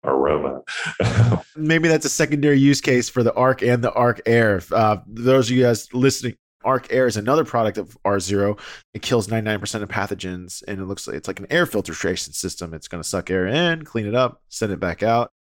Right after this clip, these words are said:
Speaker 2: We take it that this is just the path R zero is gonna continue to go down, which is, I guess, like, touchless ways to disinfect and clean up the world around us. Is that, like, the main mission and goal? I don't know if you've even established that yet, given
Speaker 1: Yeah.
Speaker 2: the youth of the company.
Speaker 1: Disinfection is, is one of the key things we work on.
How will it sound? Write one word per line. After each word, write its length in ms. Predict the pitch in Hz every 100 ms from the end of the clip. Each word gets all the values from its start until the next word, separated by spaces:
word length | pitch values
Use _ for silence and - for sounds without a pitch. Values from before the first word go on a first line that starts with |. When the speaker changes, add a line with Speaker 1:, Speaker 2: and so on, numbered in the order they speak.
| _ 151
Speaker 2:
We 200 | 151 147
take 240 | 170 156
it 100 | 156
that 160 | 131 143
this 140 | 127
is 100 | 123
just 220 | 123 117
the 80 | -
path 320 | - 117 107 -
R 160 | 107
zero 200 | 95 104
is 100 | 98
gonna 160 | 104 95
continue 380 | 90 - 110 98
to 40 |
go 160 | 101 95
down, 240 | 95 92
which 220 | 90 -
is, 220 | 92 85
I 100 | 85
guess, 300 | 80 85 -
like, 180 | 87 -
touchless 640 | - - 98 - 101 90 98
ways 400 | 95 90 90 -
to 80 |
disinfect 560 | 90 92 85 - 92 85
and 80 | 76
clean 320 | - 90 90
up 100 | -
the 140 | 92 85 82 -
world 260 | 95 90
around 300 | 85 92 113
us. 140 | 131 95
Is 80 |
that, 140 | 110 92
like, 140 | 107
the 80 | 104
main 340 | 95 107 107
mission 360 | 104 113 135 117
and 80 | 104
goal? 320 | 123 139 135
I 80 | 104
don't 140 | 117
know 80 | 117
if 100 | 107
you've 120 | 113
even 180 | 123 113
established 480 | 101 110 131 135 -
that 160 | 87 76
yet, 180 | 87
given 240 | 110 104 95
Speaker 1:
Yeah. 260 | 95 135 104
Speaker 2:
the 100 | 147
youth 260 | 165 -
of 140 | - 95
the 60 |
company. 480 | 95 123 98 73 - - -
Speaker 1:
Disinfection 840 | 117 165 185 165 143 139 - 151 139
is, 340 | 110 101 -
is 200 | 107 87
one 180 | 92 104
of 180 | 113 107
the 60 | 92
key 300 | - 107 104
things 380 | 104 104 90
we 120 | 90 90
work 320 | 87 98 104
on. 360 | 117 131 127